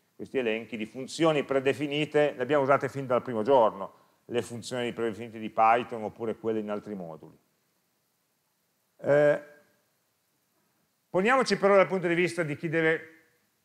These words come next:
quindi usare una funzione l'abbiamo già fatto, fin dal primo giorno, non ci spaventa, non ci siamo neanche posti tro-, troppo il problema. Vi ho detto, se scrivi print tra parentesi metti la roba da stampare, detto male, no? Allora,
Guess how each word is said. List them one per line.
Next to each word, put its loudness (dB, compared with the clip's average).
quindi -4
usare 2
una -2
funzione -6
l'abbiamo 0
già -4
fatto, -10
fin -8
dal 2
primo -6
giorno, -14
non -8
ci -10
spaventa, -2
non -8
ci -12
siamo 0
neanche 0
posti -4
tro-, -8
troppo -2
il -2
problema. -4
Vi -10
ho -4
detto, 0
se -10
scrivi 0
print 2
tra -2
parentesi 0
metti -8
la -2
roba 0
da 0
stampare, -8
detto -20
male, -20
no? -20
Allora, 0